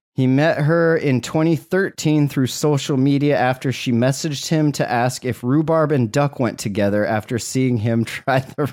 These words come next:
recipe they married in twenty sixteen. Is that true?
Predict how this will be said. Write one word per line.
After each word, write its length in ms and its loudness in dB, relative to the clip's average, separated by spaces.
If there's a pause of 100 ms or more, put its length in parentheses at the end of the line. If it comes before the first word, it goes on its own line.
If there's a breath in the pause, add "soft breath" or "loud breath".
recipe 600 -2 (340 loud breath)
they 180 2
married 420 2
in 160 2
twenty 300 0
sixteen. 560 -4
Is 120 0
that 200 0
true? 300 2